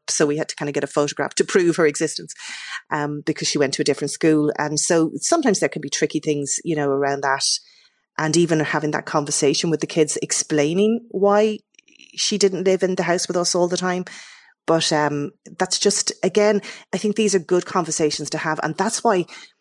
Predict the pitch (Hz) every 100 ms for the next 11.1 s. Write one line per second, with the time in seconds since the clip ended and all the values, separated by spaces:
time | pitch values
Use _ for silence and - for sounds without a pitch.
0 | _ - 170 160 - - - - - -
1 | 165 - 165 151 156 160 151 139 - -
2 | - - - - 147 147 147 165 165 180
3 | - 143 127 151 170 147 - - 156 -
4 | 156 _ - - _ - 180 - - 165
5 | 170 156 - 156 151 - 143 - - -
6 | - - _ - 170 160 147 139 - 165
7 | - 170 151 143 151 143 147 147 151 147
8 | 156 139 156 147 139 131 - - - -
9 | - _ - 151 147 147 143 147 - _
10 | _ - 240 226 247 170 143 196 254 170